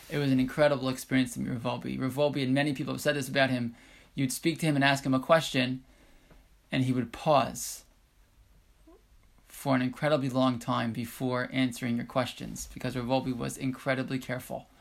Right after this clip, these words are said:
with the words that he chose to use, what he chose to say, um, and, and, and penetrating insights. Um, and so what I thought we'd do each of these sessions is learn one piece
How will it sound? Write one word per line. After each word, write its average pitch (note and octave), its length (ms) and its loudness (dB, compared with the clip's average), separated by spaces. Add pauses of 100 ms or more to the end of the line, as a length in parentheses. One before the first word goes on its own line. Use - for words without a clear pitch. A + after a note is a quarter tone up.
(400)
with C3+ 220 -2
the C3 100 0
words C3 340 -2
that B2 140 -2
he B2 80 -2
chose B2 340 -4
to - 120 -4
use, D3+ 440 0
what C3 120 -4
he C3 80 2
chose B2 300 -4
to - 120 -12
say, C3+ 440 2 (560)
um, B2+ 280 2
and, C3 160 -4
and, C#3+ 200 -6 (120)
and C#3 200 -6
penetrating C#3+ 600 0
insights. - 600 -6 (600)
Um, A#2+ 640 0 (1040)
and C3 380 4
so C#3+ 120 -2
what C#3 100 10
I C3+ 40 6
thought F3+ 220 4
we'd D3+ 140 2
do D#3 220 4
each D#3 220 -4
of D#3 100 2
these C3+ 220 4
sessions D#3 460 4
is A#2+ 140 0
learn D3+ 420 4
one D#3 220 6
piece - 460 -2